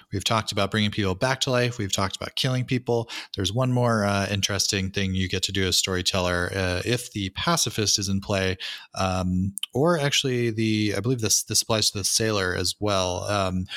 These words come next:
you can decide to prevent, um, someone from dying in the first place. Um, with the pacifist, that is, of course, um, any,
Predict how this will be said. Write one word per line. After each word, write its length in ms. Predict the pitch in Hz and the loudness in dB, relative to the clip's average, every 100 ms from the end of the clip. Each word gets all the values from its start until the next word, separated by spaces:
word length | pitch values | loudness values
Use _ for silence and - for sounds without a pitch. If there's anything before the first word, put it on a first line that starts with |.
| - - | -12 -4
you 200 | 110 127 | 0 0
can 220 | 123 120 | 0 0
decide 640 | 104 101 - 95 95 95 95 | 2 2 2 2 2 0 -2
to 260 | - 107 98 | 0 0 0
prevent, 640 | - 104 120 170 - - - | -2 -2 2 0 2 -2 -2
um, 380 | 104 95 92 92 | -2 0 0 2
someone 380 | - 104 98 95 | 2 4 2 2
from 180 | 104 98 | 2 2
dying 380 | 98 95 92 | 2 2 0
in 100 | 92 | -2
the 80 | 92 | -4
first 300 | - 175 - | 0 -2 -2
place. 400 | 87 101 - - | -6 -4 -2 0
Um, 380 | 98 92 90 90 - - - - | 0 0 0 -2 -8 -16 -14 -6
with 120 | 101 | -4
the 80 | - | -2
pacifist, 720 | - 113 - 107 104 - - | 0 0 0 -2 0 0 0
that 180 | 98 95 | 0 2
is, 200 | 92 90 | 0 0
of 120 | 92 | -4
course, 500 | - 95 87 - - | -2 0 2 2 0
um, 400 | 95 90 90 92 | 0 0 -2 -2
any, 440 | 110 110 104 98 | 0 2 2 0